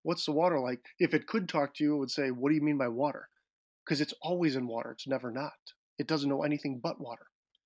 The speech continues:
It's the same thing for us. We're in the mind. It's constantly surrounding us. We have this intelligence, this universal intelligence, that we can tune into at any time and connect to it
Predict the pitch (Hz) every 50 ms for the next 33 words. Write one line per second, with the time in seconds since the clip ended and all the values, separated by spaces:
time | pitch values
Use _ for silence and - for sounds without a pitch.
0 | _ _ _ _ _ _ _ - 147 - - 190 185 180 165 - 185 170 147 -
1 | - 151 165 185 147 - - - 127 143 170 180 - - _ _ 185 175 180 175
2 | 175 175 170 175 - _ _ _ _ _ _ _ _ _ _ _ _ _ _ 147
3 | 127 123 127 139 165 165 143 - - _ _ - _ _ _ _ _ _ _ _
4 | _ _ _ _ _ _ - 143 - - - _ - - - 185 190 190 180 -
5 | - 170 151 143 143 139 139 - - 151 143 151 175 202 190 147 - - - -
6 | - - - _ _ _ _ _ _ _ _ _ _ 151 180 196 180 170 185 190
7 | 180 170 180 180 - - 165 151 135 - - - 190 190 185 170 131 127 117 -
8 | 131 117 131 156 196 214 185 190 196 185 - 180 165 151 147 - 185 185 180 143
9 | 123 113 - - - - - - - _ - 147 147 160 240 247 247 - 226 190
10 | - - - 214 214 214 220 214 - 170 139 135 160 175 175 156 - - 233 262
11 | 254 143 127 120 123 - _ _ _ _ _ _ _ _ - 151 143 - - 156
12 | 156 190 233 - - - 147 127 120 120 -